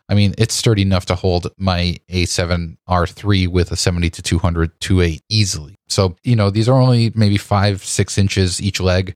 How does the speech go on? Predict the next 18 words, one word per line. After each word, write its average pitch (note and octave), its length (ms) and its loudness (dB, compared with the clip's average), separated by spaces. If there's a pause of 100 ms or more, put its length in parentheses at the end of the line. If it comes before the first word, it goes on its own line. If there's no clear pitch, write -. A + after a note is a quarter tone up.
but F#2+ 140 -2
they're, F#2 180 0
like G2 260 0
I F#2+ 40 2
said, F#2 200 0
they're F2 80 0
sturdy. A2+ 320 2
They've G2 160 0
got F#2+ 140 0
these F#2 180 -6
really F#2+ 360 2
nice F2+ 520 0
rubber F#2 580 0
feet - 360 -2
so F2 180 0
that E2+ 180 0
when E2+ 140 -2
you E2 140 -6